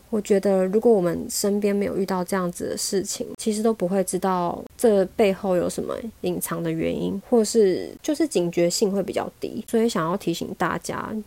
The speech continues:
如果说身边有人，有亲友跟你借钱，可能就是借个几千块，可能两三千块，你觉得那个还好。如果是蛮频繁的在发生这样子的事情的话，那你可能要留意他是不是有在借高利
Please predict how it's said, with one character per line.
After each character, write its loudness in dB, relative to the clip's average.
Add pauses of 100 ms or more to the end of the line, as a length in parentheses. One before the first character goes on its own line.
(100)
如 0
果 0
说 -2
身 -2
边 0
有 0
人， -4
有 -2
亲 -2
友 -2 (460)
跟 -2
你 0
借 2
钱， -6 (220)
可 -6
能 0
就 -6
是 -4 (280)
借 -2
个 4
几 -4
千 -4
块， -2
可 -4
能 0
两 -2
三 -2
千 -4
块， -4
你 -6
觉 0
得 0 (520)
那 -2
个 0
还 -4
好。 -4 (340)
如 -2
果 2
是 2 (280)
蛮 2
频 0
繁 -2
的 2
在 -2
发 -2
生 -2
这 0
样 0
子 -4
的 -2
事 -4
情 -4
的 -8
话， -6 (300)
那 -2
你 -4
可 -4
能 -4
要 0
留 4
意 0
他 -4
是 -6
不 -4
是 -6
有 -4
在 -2
借 -4
高 -6
利 -6